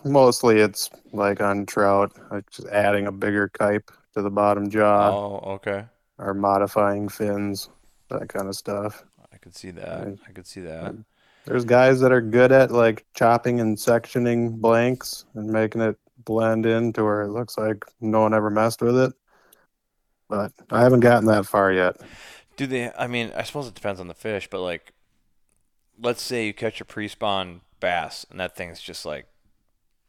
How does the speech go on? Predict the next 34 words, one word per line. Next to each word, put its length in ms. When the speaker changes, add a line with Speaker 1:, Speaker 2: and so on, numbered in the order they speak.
Speaker 2:
preg-, 240
Speaker 1:
Obese. 440
Speaker 2:
pregnant, 420
you 120
know, 120
Speaker 1:
Right. 260
Speaker 2:
li-, 180
you 140
know, 180
or 160
one 220
that's 140
just 260
feeding 360
heavy 280
or 100
something 360
where 120
its 160
gut 280
is 120
just, 260
just 240
ginormous. 840
Do 120
they 140
make 440
those 260
blanks, 420
or 60
would 180
you 120
have 260
to? 320